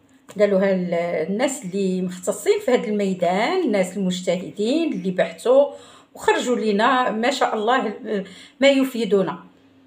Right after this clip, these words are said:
قالوا بأنها كانت تستعمل لدى الصينيين في أزمنة غابرة، يعني واحد المدة طويلة،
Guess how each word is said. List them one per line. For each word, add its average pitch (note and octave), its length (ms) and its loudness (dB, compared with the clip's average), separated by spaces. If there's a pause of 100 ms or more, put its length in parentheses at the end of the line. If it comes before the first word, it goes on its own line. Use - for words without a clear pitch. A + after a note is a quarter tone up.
(380)
قالوا B3+ 280 8
بأنها A3 760 0 (340)
كانت A#3+ 400 2
تستعمل G3+ 580 0
لدى A#3+ 200 2
الصينيين A#3 880 0
في - 200 -2
أزمنة G#3+ 520 0
غابرة، A3 680 4
يعني E3 240 0
واحد F#3 200 -6
المدة F#3+ 300 -2
طويلة، C4 480 0